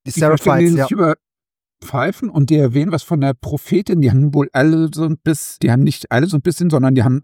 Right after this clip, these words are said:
Speaker 2: alle auch Hämmer. Und das Fiese an dieser
Speaker 1: Nicht nur
Speaker 2: Szene
Speaker 1: Hämmer, die haben sehr, die haben eher stumpfe Waffen. Der eine hat eine Sichel, der andere hat einen Bogen.
Speaker 2: Ah.
Speaker 1: Also eher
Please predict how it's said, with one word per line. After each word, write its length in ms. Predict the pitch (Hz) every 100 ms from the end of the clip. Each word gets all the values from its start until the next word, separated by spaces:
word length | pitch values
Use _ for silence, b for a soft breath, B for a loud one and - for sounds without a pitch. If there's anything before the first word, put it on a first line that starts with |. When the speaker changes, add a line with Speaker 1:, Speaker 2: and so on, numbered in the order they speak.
| _
Speaker 2:
alle 180 | 123 135
auch 160 | 117 -
Hämmer. 360 | - 139 233 311 _ b b b b
Und 180 | - 120
das 240 | 143 -
Fiese 480 | - 175 202 190 160
an 100 | 135
dieser 220 | 113 117 123
Speaker 1:
Nicht 160 | 165
nur 100 | 190
Speaker 2:
Szene 120 | 170
Speaker 1:
Hämmer, 300 | 170 196 127 113
die 100 | 139
haben 220 | 143 160 160
sehr, 400 | 127 175 175 170
die 180 | 151
haben 140 | 151 165
eher 160 | 165
stumpfe 460 | 156 - 180 190 170
Waffen. 500 | 160 160 170 165 160
Der 220 | 147 139
eine 200 | 127 165 151
hat 100 | 156
eine 120 | 151
Sichel, 440 | 120 135 180 185 170
der 140 | 147
andere 240 | 127 156
hat 160 | 147 147
einen 160 | 151 127
Bogen. 480 | 160 175 165 170 160 B B
Speaker 2:
Ah. 140 | - 175
Speaker 1:
Also 300 | 160 160 180
eher 400 | 170 170 175 165